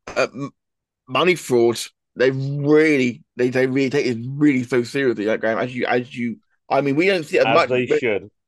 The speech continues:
Speaker 2: White collar
Speaker 1: Absolutely.
Speaker 2: fraud is by far the, the biggest one of all. Yeah, 'cause there's much
Speaker 1: A-
Speaker 2: bigger amounts that mentioned than, uh, yeah.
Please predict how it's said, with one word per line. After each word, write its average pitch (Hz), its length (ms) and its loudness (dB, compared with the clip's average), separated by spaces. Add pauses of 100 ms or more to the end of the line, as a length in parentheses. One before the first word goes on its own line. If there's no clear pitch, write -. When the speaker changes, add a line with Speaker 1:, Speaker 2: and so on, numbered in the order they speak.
(300)
Speaker 2:
White 107 400 0
collar 107 140 -8
Speaker 1:
Absolutely. 101 200 -10
Speaker 2:
fraud 107 360 -2
is 92 100 -6
by 90 200 -6
far 87 320 -2
the, 87 200 -6 (440)
the 95 120 0
biggest 85 420 -6
one 82 180 -6
of 80 80 -8
all. 85 380 -4
Yeah, 85 180 -8
'cause - 220 -14
there's 87 140 -4
much 92 180 -8
Speaker 1:
A- - 80 -8
Speaker 2:
bigger 87 180 -4 (240)
amounts 90 460 -4
that - 120 -10
mentioned 82 460 -10
than, 80 240 -8
uh, 85 200 -6
yeah. 82 160 -8